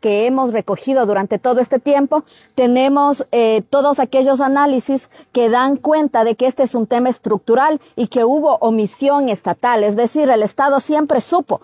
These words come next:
a través de el municipio de Mera, del municipio de Pastaza, del gobierno provincial,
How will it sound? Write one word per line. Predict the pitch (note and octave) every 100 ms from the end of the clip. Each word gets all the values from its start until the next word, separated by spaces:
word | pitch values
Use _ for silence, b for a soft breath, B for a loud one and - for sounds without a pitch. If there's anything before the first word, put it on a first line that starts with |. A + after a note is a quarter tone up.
| B B
a | G#3+
través | - G#3+ A#3 C4 A#3
de | C#4+ A#3 -
el | F3 G3+
municipio | G3 F#3 G#3+ F#3+ G3+
de | A3+
Mera, | C4 D4+ D4 G#3+
del | F#3+
municipio | F#3+ F#3 G#3 - G#3
de | A3
Pastaza, | A#3+ - C#4 D4 D4 A3+
del | F3
gobierno | F#3 G3+ G3+ G3+ F#3
provincial, | A3 A3 B3+ B3+ C#4+ C#4+ D4